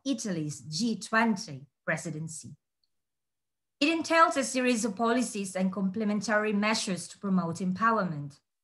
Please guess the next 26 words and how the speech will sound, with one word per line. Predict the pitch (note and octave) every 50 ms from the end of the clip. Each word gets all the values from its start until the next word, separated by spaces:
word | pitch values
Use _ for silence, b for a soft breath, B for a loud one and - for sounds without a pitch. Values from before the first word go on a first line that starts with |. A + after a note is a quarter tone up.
| _ _ _ _ _ _ _ _ _ _ _ _ -
as | G3+ F#3+ F3 F#3
well | A3 A#3 B3 C4 A#3
as | F3+ D#3 D#3+ F3 F#3 - - _ -
women's | F#3 G#3 B3+ B3+ A#3+ G#3 F3+ E3+ E3+ E3
and | - F3+ F3 F3
girls' | D#3+ E3+ D#3+ D#3+ D#3 D#3 -
leadership | F#3+ G3+ A#3+ B3 G#3+ G3+ F3+ F3+ - - D#3+ D3+ D3+ - -
in | F#3
the | F#3 F#3
economic | F3+ F3+ - A#3+ A3+ A3 G3 F3 E3 D#3+ D#3+ -
and | F#3 F3 F3+
social | - - D#3+ D3+ D3 - E3+ D3+
spheres. | - - - G#3+ F3+ D#3 D3 C#3+ C3+ C#3 - - _ _ _ _ _ _ _ _ _ _ _ _ _ _ _ _ _ -
The | A3+ G#3+
W | G#3 A3 E4+ F#4 F#4 F#4 F4 D#4+ D#4+
twenty | - - A#3+ G#3+ G3 F#3+ F#3 F3+ F3 D#3+
this | D#3+ F3 F3+ F3 F3 - E3+
year | D#3+ D#3 D3+ C3+ C#3 -
has | - G3+ G#3 F#3
in | G#3+ G#3+ G3
fact | - A3+ G3 F3+ F#3 F3+ - - -
passed | - C4 C#4 B3+ B3+ B3+ G3+
the | G#3+ A3
decision | G3+ A3+ A3+ A#3 B3+ A#3+ A3+ - - G3+ E3+ E3
to | E3+
present | F#3 F#3 A3 A3 - - F#3+ E3+ E3 F3+ G3 - -